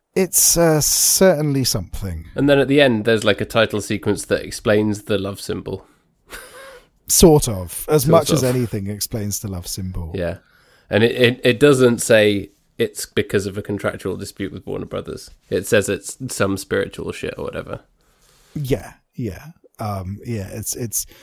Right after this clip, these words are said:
Speaker 1: it's definitely nothing to do with the contracts. <laughs>
Speaker 2: No.
Speaker 1: Nothing at all. Um,
Speaker 2: I
Speaker 1: It's
Speaker 2: think there's the kernel of a film in there somewhere, but it's buried under so much nonsense that it would never be able to get out.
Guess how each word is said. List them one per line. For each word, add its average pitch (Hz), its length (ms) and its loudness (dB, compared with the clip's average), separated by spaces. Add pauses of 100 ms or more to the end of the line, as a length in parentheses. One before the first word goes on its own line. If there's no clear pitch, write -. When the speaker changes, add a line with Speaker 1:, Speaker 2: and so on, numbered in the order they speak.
(220)
Speaker 1:
it's 131 160 -2
definitely 120 560 -2
nothing 104 420 -6
to 101 80 -8
do 98 220 -6
with 90 320 -10
the - 60 -12
contracts. - 1000 -2
<laughs> - 60 -20 (360)
Speaker 2:
No. 113 180 -2
Speaker 1:
Nothing 110 240 -6
at 110 140 -12
all. 98 280 -10 (640)
Um, 110 560 -8 (340)
Speaker 2:
I 202 120 2
Speaker 1:
It's 269 360 2
Speaker 2:
think - 180 -8
there's 226 240 8
the 214 120 2
kernel 160 540 6
of 110 120 4
a 110 60 0
film 107 360 4
in 104 120 4
there 101 180 6
somewhere, 95 640 0 (420)
but 110 760 0
it's 107 240 -2
buried 110 560 4
under 104 200 0
so 110 240 2
much 95 220 -2
nonsense 98 420 -2
that 98 120 -6
it - 120 -2
would 95 100 -10
never 98 260 -2
be 90 160 -6
able 87 200 -6
to - 100 -14
get - 280 -10
out. - 240 -6